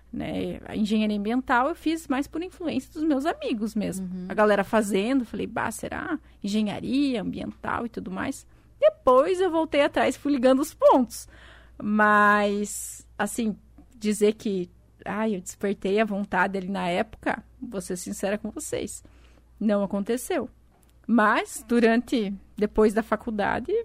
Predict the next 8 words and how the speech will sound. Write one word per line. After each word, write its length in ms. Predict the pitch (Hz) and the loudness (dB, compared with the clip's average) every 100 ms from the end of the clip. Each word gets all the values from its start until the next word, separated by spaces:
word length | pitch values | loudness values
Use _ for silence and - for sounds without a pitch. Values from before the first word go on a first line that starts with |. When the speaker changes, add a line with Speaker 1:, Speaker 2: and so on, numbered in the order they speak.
| 320 | -2
Speaker 1:
né, 180 | 277 269 | -2 -4
despertou 580 | - - 269 - 247 | 0 4 4 4 2
a, 240 | 269 370 415 - - - - _ _ _ _ | 2 -2 -8 -16 -20 -20 -20 _ _ _ _
a 120 | 214 | -4
paixão 480 | 220 254 277 294 370 | 2 2 2 0 0
plena, 380 | 370 254 214 196 | 2 0 0 -4
tanto 300 | 214 214 - | -4 -6 -6
que 280 | 285 311 | -4 -4